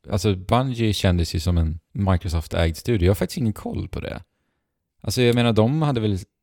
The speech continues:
säkert velat hålla fast vid Bungie och låta dem göra, liksom, Destiny exklusivt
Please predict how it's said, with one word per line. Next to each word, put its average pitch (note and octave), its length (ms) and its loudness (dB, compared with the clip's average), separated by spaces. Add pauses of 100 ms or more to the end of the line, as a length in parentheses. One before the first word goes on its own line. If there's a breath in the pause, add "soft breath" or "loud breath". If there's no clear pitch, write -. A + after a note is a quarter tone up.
säkert F2+ 600 0
velat G2 540 0 (540)
hålla F#2 240 2
fast - 320 -4
vid F#2+ 100 -4
Bungie E2+ 340 2
och E2+ 60 4
låta E2+ 200 0
dem F2+ 140 2
göra, G2 220 4
liksom, F#2 340 -4
Destiny - 600 -4
exklusivt - 560 -6